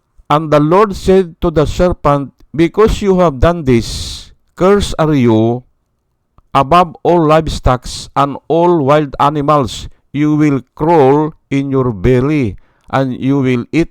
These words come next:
dust all the days of your life, and I will put enmity between you and the woman,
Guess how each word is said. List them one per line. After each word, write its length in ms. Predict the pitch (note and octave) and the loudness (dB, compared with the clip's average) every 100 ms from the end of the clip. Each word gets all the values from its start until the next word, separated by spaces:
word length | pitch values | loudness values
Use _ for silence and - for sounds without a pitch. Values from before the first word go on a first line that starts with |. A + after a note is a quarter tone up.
| G#2+ | -2
dust 480 | C3+ C#3+ - - - _ _ _ | 0 2 0 -10 -16 _ _ _
all 240 | C#3 D3 D3+ | 0 0 0
the 160 | B2+ | -2
days 480 | A2 A#2 C#3+ C3+ - - | 0 0 2 0 -4 -6
of 240 | A#2+ A2 | -6 -2
your 240 | A#2 A#2 G#2 | -2 -2 0
life, 420 | A#2 B2+ G#2+ - - _ | 0 0 -2 -10 -20 _
and 220 | A2+ C3 - | -8 -6 -2
I 220 | C3+ C3+ | -2 0
will 240 | C3 A#2+ | 0 -2
put 320 | - E3+ F3+ - | -2 -4 -4 -4
enmity 560 | E3 E3+ D#3+ - C#3+ C#3+ | -4 -4 -6 -6 -2 -2
between 560 | A#2 B2 - C3 B2 A2 | -2 -6 -4 -4 -2 -2
you 320 | C#3 D#3 - | 0 -2 -2
and 240 | C3+ B2+ | -4 -2
the 80 | A2 | -2
woman, 680 | A2+ D#3 C3 G#2+ G2+ G2+ G2+ | 0 0 0 0 -2 -6 -10